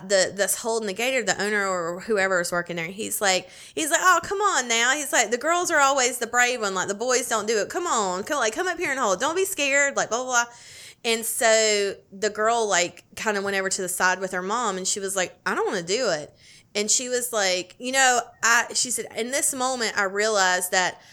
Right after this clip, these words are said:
I wanted my daughter to be brave enough to do that, but I realized that her saying no was just as brave."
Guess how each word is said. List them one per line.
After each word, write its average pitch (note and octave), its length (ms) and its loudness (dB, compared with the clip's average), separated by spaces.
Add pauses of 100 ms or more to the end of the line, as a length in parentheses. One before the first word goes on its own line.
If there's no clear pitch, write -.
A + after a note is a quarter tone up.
(240)
I G3+ 100 4
wanted A#3 420 2
my G#3 140 4
daughter G3 460 2
to G#3 180 0
be F#3+ 220 -4
brave F3 500 0
enough A#3+ 520 -2
to - 120 -4
do F#3 400 -2
that, D4+ 400 2 (340)
but A3+ 120 0
I G#3+ 140 6
realized G#3+ 520 4
that F3 100 0 (140)
her A#3 140 -4
saying F#3+ 520 -4
no E3 520 -2
was F#3+ 280 -4
just F#3 420 0
as D#3+ 140 -2
brave." - 540 -6